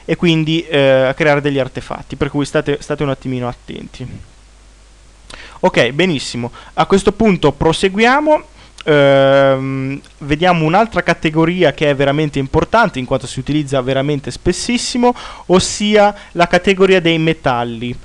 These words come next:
Allora, eh, andiamo a selezionare nel tipo diffuso il, la categoria metallo. Ecco fatto. Allora, eh, la categoria metallo è ancora più semplice rispetto a quella precedente della plastica, perché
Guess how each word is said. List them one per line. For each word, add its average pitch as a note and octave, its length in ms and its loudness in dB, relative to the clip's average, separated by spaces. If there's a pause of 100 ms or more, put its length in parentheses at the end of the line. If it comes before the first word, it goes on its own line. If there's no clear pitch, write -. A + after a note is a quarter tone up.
Allora, C#3 360 0
eh, C#3 140 0
andiamo C#3 320 0
a - 20 -4
selezionare D#3 580 0
nel C#3 180 -2
tipo D3+ 280 -2
diffuso C#3 800 -2
il, D#3 320 -4
la B2+ 400 -4
categoria D3+ 640 -6
metallo. D#3 720 -2 (360)
Ecco - 220 -12
fatto. C3+ 460 -4 (380)
Allora, F#3 520 4
eh, D#3 180 4
la F#3+ 100 2
categoria B3 420 -2
metallo B3+ 340 2
è A3 60 6
ancora A3 400 4
più G#3+ 120 -2
semplice G#3 600 2
rispetto E3 640 2
a D3+ 200 0
quella D3 380 0
precedente D#3+ 580 -2
della C#3 200 -2
plastica, C3 480 -6
perché F#3+ 420 0